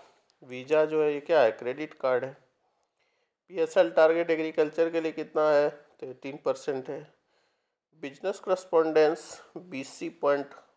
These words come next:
बहुत सारे रहते हैं बैंकों के आजकल, आपने हर जगह देखे होंगे। तो वो क्या है? बैंक एजेंट।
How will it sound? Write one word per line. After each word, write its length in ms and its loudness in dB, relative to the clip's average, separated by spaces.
बहुत 340 0
सारे 260 4
रहते 300 2
हैं 140 2
बैंकों 340 -2
के 160 -8
आजकल, 320 -6
आपने 280 -2
हर 160 0
जगह 200 -4
देखे 300 -8
होंगे। 160 -8
तो 100 -10
वो 80 -6
क्या 180 0
है? 160 -4
बैंक 300 -4
एजेंट। 500 -2